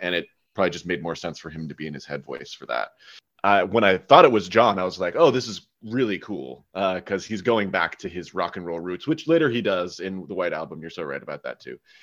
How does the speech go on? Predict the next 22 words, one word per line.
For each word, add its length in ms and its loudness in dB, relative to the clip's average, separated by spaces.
But 280 4
I, 180 2
what 460 2
makes 480 -4
this 200 0
song 500 -2
w-, 200 -8
like, 240 -6
really 180 4
one 220 2
of 100 0
a 60 -2
kind 400 -2
is, 340 -4
is 160 -8
this 300 -2
the 120 -2
greatest 460 0
arrangement 520 -4
of 140 -4
kazoos 460 -8
ever? 420 -6